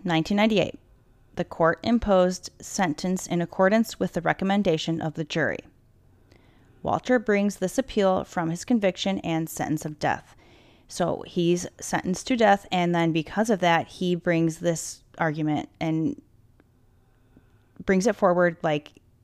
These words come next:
"This isn't fair, and this is why." So he alleges that the trial court abused its discretion in denying his request, request, my bad, during voir dire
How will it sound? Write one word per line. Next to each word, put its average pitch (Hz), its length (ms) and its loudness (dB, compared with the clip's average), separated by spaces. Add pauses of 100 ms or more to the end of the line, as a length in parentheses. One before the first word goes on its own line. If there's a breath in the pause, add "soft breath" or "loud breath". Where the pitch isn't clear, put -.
(300)
"This 170 280 -2
isn't 185 240 -2
fair, 180 200 4
and 160 120 0
this 156 120 -6
is 156 120 -10
why." 127 200 -4 (400 loud breath)
So - 140 -10
he 180 120 -2
alleges 254 400 2
that - 160 -4
the - 80 -6
trial 233 400 0
court 190 360 -2
abused 180 520 0
its - 220 -4
discretion 190 640 -2
in 185 100 2
denying 180 460 0
his 190 180 -4
request, 175 580 -2 (320 soft breath)
request, 170 640 0
my 156 160 -8
bad, 160 280 -4 (340 loud breath)
during 185 380 2 (260)
voir 160 240 0
dire 180 340 0